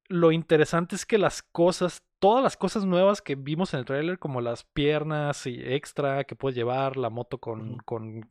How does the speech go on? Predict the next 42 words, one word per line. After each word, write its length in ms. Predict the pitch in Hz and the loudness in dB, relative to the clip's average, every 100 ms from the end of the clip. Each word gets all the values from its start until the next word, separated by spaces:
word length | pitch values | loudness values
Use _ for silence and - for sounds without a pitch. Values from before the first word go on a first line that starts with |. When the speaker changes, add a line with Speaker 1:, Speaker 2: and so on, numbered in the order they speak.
| - | -12
Speaker 1:
eh, 580 | - 62 64 65 67 69 | -10 -10 -10 -12 -14 -12
carrito 360 | - 123 135 143 | -8 -6 -2 -4
atrás 340 | 127 135 135 | -2 -2 -2
para 180 | - 127 | -2 -4
llevar 220 | 117 117 | -4 -6
más 200 | 123 127 | -4 -8
cosas, 760 | - 139 139 139 131 127 - - - - - - - | -4 -2 -2 -2 -2 -2 -6 -20 -20 -20 -20 -20 -10
eh, 300 | 123 117 117 | -6 -6 -4
la 200 | 123 120 | 0 0
catapulta, 1080 | - - 123 147 147 151 147 139 139 139 - - - - _ _ | -2 -4 -2 2 2 2 4 4 6 4 0 -16 -20 -20 _ _
muchas 640 | 147 156 170 175 220 - 240 | -6 0 4 6 6 4 2
de 60 | 233 | 2
las 160 | 156 - | 2 0
cosas 400 | 180 175 - 160 | 0 0 -2 -4
te 100 | - | 0
las 160 | 156 135 | 2 2
dan 180 | 139 180 | 0 0
desde 160 | 190 | 0
el 80 | 185 | -2
principio, 500 | 139 113 143 - 151 | -2 -6 -8 -4 -4
güey. 200 | 110 107 _ | -4 -8 _
Ba-, 200 | - 143 139 | -6 -6 0
básicamente 580 | 147 - 170 151 131 | -2 2 0 0 0
haces 240 | 165 180 180 | 0 0 0
Speaker 2:
Mm. 20 | |
Speaker 1:
las 140 | 156 | 0
primeras, 560 | - 139 131 135 147 175 170 - 139 | 0 -4 -4 -4 -4 -4 -8 -12 -12
eh, 140 | 143 147 | -12 -8
no 180 | 147 | -4
sé, 460 | 147 170 143 127 - _ _ _ - - _ - | 0 0 0 -2 -10 _ _ _ -20 -20 _ -12
después 400 | 156 151 - 180 | -4 -2 2 0
de 60 | |
que 60 | - | 0
sales 220 | - 214 | -2 0
de 60 | 196 | 0
la 120 | 139 | 0
primera 420 | - 131 143 165 | -2 -4 -2 0
área 200 | 165 175 | 0 -2
que 100 | 175 156 | -4 -8
es 100 | - | -8
como 260 | - 135 | -6 -6
tutorial, 580 | - 127 127 120 135 214 | -6 -8 -4 -4 -4 -6